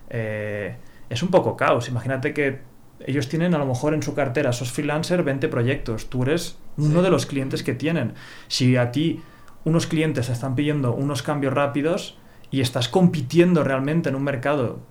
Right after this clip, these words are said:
Speaker 1: donde hay otros, otras personas y otros softwares que también están ahí,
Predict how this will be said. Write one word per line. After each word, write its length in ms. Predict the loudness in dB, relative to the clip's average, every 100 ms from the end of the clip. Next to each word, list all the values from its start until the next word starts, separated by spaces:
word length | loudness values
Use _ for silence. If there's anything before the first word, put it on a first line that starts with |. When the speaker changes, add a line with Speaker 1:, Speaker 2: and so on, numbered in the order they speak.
| -4
Speaker 1:
donde 220 | 0 2
hay 100 | 2
otros, 340 | 2 0 -2 -4
otras 260 | -4 -4
personas 460 | -2 -4 -2 -2 0
y 40 |
otros 240 | -2 -4 -2
softwares 300 | -2 -2 -4
que 100 | -4
también 320 | -2 0 2
están 280 | 0 0 0
ahí, 280 | 0 0